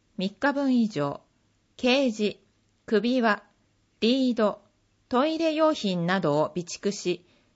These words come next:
すぐに持ち出せるよう一緒に保管しておきましょう。飼い主になるあなたへ。これから飼う動物は将来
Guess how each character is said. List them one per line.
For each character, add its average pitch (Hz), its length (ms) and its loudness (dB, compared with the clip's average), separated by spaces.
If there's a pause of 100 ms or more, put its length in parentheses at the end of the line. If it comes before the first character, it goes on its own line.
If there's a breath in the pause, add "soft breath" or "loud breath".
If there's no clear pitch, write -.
す - 220 -4
ぐ 320 100 0
に 214 120 4
持 180 160 0
ち 247 120 -6
出 262 120 0
せ 262 180 -2
る 254 160 0
よ 220 220 4
う - 100 -2
一 180 120 -6
緒 294 220 -4
に 311 100 -4
保 277 160 -6
管 285 260 -2
し - 100 -14
て 277 100 -2
お 269 100 0
き 254 140 -4
ま 240 140 2
し 226 160 -6
ょ 151 240 -4
う。 - 40 -20 (2000)
飼 320 200 0
い 339 100 -4
主 214 300 -2
に 170 160 -2
な 214 160 2
る 170 200 0
あ 185 120 0
な 269 160 2
た 156 200 -2
へ。 147 220 -6 (1080)
こ 247 120 2
れ 330 120 0
か 349 140 0
ら 339 100 0
飼 339 220 0
う 240 60 0
動 202 200 4
物 208 260 -4
は 185 240 0
将 311 320 0
来 175 320 0